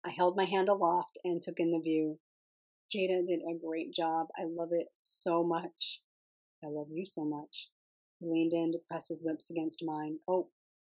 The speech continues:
he pointed to the box that was clearly marked kitchen, coffee stuff, tucked behind the tree.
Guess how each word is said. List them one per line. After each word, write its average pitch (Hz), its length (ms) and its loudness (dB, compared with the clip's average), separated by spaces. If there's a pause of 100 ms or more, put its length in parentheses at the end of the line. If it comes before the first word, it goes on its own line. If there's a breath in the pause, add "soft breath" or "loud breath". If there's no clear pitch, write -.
he 170 80 -6
pointed 175 340 6
to - 80 -10
the 160 80 2
box 160 360 2
that 165 140 -2
was 165 140 -4
clearly 240 380 4
marked 160 420 0
kitchen, 165 460 0 (240)
coffee 233 260 6
stuff, 156 400 0 (260)
tucked 190 200 0
behind 165 260 -2
the 165 60 -6
tree. 160 420 0